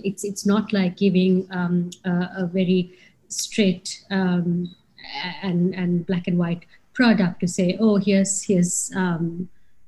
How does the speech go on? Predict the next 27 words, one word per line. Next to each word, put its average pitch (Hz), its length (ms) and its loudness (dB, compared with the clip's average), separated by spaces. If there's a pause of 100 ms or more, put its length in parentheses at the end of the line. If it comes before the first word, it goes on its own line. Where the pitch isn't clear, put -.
(480)
here's 196 440 2
an 185 100 2
alternative 190 800 4
to 190 120 2
single-use 180 540 2
plastics," 226 580 0
or 180 200 2
"Here's, 202 680 0 (140)
here's 196 220 0
a 196 40 2
great 196 540 0
meat 190 340 4
alternative." 190 640 2
But 185 200 -4
when 196 100 4
it 190 100 0
comes 208 260 -2
to - 60 -20
travel, 190 280 -2
hospitality, 185 560 -4
and 156 160 -6
tourism, 190 640 0 (360)
it's 196 140 -4
an 220 80 4
entire 196 420 2
experience 220 920 2
where 180 320 0